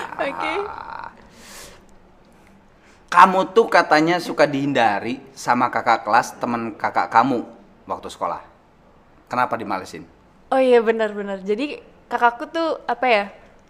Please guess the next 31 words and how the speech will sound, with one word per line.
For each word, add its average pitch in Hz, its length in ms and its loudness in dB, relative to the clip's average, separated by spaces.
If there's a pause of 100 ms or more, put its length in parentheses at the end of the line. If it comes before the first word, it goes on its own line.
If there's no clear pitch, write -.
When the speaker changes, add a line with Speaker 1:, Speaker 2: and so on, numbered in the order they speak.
(760)
Speaker 1:
Aku 247 180 4
sih 339 120 0
ngerasanya 240 500 4
ya, 202 200 0 (200)
Speaker 2:
Ah. 196 140 -14
Speaker 1:
karena 226 260 -2
kakakku 247 360 -2
tuh 294 200 -6
kayak, 240 280 -2 (280)
ya 226 120 2
beda 214 220 6
sendiri 226 400 4
lah. 196 340 4 (140)
Kita 220 340 -4
kan 226 180 -2
Speaker 2:
Hah? 220 60 -2
Speaker 1:
Indo, 202 360 -2
dia, 240 180 2
dia 214 360 0
Indo 214 320 2
kan. 190 280 0
Jadi 202 200 -2
Speaker 2:
Ah. - 60 -4
Speaker 1:
kayak 208 240 2 (360)
cewek-cewek 220 500 0
tuh 254 100 -6
kayak 220 180 2
yang, 208 140 0 (140)
"Ah," 508 680 10
gitu. 180 260 -10
Jadi 202 260 -6